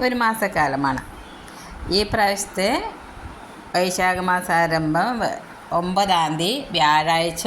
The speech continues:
മുതലാണ്. കലിയുഗത്തെ പോലെ ഒരു യു-, യുഗവും ഗംഗയെ പോലൊരു തീർത്ഥവും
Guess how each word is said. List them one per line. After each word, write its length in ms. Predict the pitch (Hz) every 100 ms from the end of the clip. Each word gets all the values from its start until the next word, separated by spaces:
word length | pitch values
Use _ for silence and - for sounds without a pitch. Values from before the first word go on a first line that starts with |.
| 165
മുതലാണ്. 420 | 139 147 139 135 - - - - - - - - - -
കലിയുഗത്തെ 640 | 226 247 294 285 285 285 285 285
പോലെ 320 | 262 262 262 302 302 196
ഒരു 180 | 208 269 247
യു-, 240 | 196 - 175 180
യുഗവും 460 | 185 190 180 202 214 123 - - - - - - -
ഗംഗയെ 500 | 180 190 208 226 240 240
പോലൊരു 400 | 226 220 220 226 226
തീർത്ഥവും 680 | 170 151 147 156 151 233